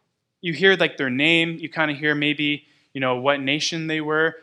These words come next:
but you never hear, like, "Oh, they were, like, five-foot-six, weighed about a hundred and seventy pounds, good build."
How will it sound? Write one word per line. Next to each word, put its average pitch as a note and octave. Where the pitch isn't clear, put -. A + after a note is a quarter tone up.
but C#3+
you F3
never F3+
hear, E3
like, D#3
"Oh, C4
they G#3
were, G3+
like, F#3
five-foot-six, F3
weighed D#3+
about D#3+
a -
hundred D#3
and D#3
seventy D#3+
pounds, C#3+
good F3+
build." C#3+